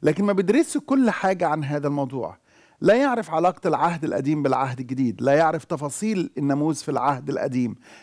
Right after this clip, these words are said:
لا يعرف علاقة المسيح بالناموس، ولا يعرف علاقة العهد الجديد بالناموس، ولا يعرف النظريات المختلفة أو التفاسير المختلفة أو المدارس المسيحية المختلفة في نظرة المسيح، لنظرة المسيحي،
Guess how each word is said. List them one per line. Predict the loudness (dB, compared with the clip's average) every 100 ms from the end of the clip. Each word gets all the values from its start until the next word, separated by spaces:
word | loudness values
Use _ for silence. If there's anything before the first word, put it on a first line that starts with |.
| 0
لا | 2
يعرف | 4 2 0 -2 0
علاقة | 2 2 2 -4
المسيح | -2 -2 -2 2 2 0
بالناموس، | -2 0 2 2 0 -2 0
ولا | 4 4
يعرف | 4 2 0 -2
علاقة | 0 0 0 0
العهد | 2 2 -2
الجديد | -4 2 2 2
بالناموس، | -2 0 2 0 -4 _ -20 -10 2
ولا | 4
يعرف | 6 4 0 -2
النظريات | -2 0 0 2 2 2
المختلفة | -6 -4 0 2 2
أو | 2 2
التفاسير | 0 -4 -4 -2 -2
المختلفة | 0 -2 -2 2 2 4 0 -2 -20 -20 -4 4
أو | 4
المدارس | 4 2 4 4 2 -6 -10 0
المسيحية | 2 2 -2 -2 2 2
المختلفة | 0 0 2 4 2 -2 -2 -20 0
في | 2
نظرة | 4 2 2 -2 -4 -6 0
المسيح، | 2 2 0 2 0 0
لنظرة | -2 0 0 -2 -4
المسيحي، | -4 -2 -2 -2 0 -2